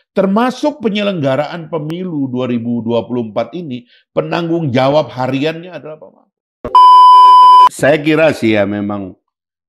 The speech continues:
eh, kelompok yang berusaha sekuat tenaga untuk, eh, menggagalkan rekonsiliasi itu tentu ada dan, eh,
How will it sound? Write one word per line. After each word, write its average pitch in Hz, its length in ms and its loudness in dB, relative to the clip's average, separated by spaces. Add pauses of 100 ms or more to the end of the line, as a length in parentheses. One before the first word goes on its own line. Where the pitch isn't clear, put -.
eh, 92 400 -8
kelompok 107 560 -6
yang 98 340 -8 (220)
berusaha 95 1040 -10 (320)
sekuat - 480 -14
tenaga 85 420 -8
untuk, 82 460 -16 (580)
eh, 87 320 -12 (240)
menggagalkan 95 840 -6
rekonsiliasi 85 880 -14
itu 98 140 -14
tentu 92 560 -14 (320)
ada 87 420 -8
dan, 80 320 -12 (800)
eh, 85 320 -12